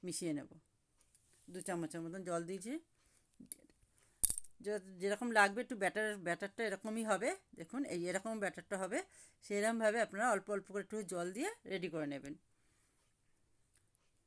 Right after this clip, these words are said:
ব্যাটার আমার রেডি।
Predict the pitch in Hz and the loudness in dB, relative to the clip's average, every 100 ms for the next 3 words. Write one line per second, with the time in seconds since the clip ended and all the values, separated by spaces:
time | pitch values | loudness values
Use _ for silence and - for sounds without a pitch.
0 | _ _ _ _ _ _ - _ _ _ | _ _ _ _ _ _ -20 _ _ _
1 | _ _ _ _ _ _ - 180 185 220 | _ _ _ _ _ _ -10 -6 -2 0
2 | 208 208 190 196 269 | 0 0 2 4 4